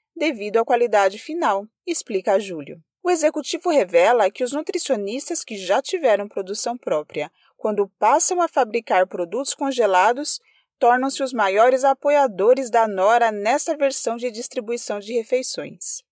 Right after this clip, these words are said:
A companhia atende hospitais de pequeno a grande portes, além de instituições de longa permanência, hospitais dia,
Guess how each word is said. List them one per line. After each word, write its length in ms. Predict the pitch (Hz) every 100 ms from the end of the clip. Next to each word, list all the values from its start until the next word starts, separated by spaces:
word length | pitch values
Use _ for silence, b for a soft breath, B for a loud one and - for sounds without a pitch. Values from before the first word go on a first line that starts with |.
| _
A 100 | 208
companhia 640 | 226 220 185 185 233 226 165
atende 400 | 214 233 226 220
hospitais 540 | - 220 220 208 202
de 80 | -
pequeno 560 | 196 _ 269 302 392 -
a 120 | 370
grande 280 | 294 294 339
portes, 680 | - 165 151 - 160 - - -
além 240 | 196 208
de 120 | 214
instituições 720 | 226 240 226 220 - 202 196 190
de 80 |
longa 340 | 185 190 247 247
permanência, 840 | 254 190 185 165 165 220 - 285 -
hospitais 720 | 262 - 208 180 170 180 160
dia, 320 | 165 208 277